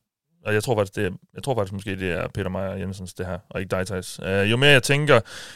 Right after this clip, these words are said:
jo mere er det bare gået op for mig, at Hamilton er fuldstændig eminent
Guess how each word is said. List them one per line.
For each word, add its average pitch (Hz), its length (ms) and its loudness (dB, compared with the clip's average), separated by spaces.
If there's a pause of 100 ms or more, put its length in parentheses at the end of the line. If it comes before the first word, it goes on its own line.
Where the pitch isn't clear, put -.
(160)
jo 110 60 0
mere 117 220 4
er 90 80 4
det 104 100 0
bare 101 160 2
gået 104 160 2
op 117 180 2
for 113 100 0
mig, 101 160 0
at 87 120 -4
Hamilton 104 400 -4
er 98 60 -4 (180)
fuldstændig - 720 -2
eminent 104 420 0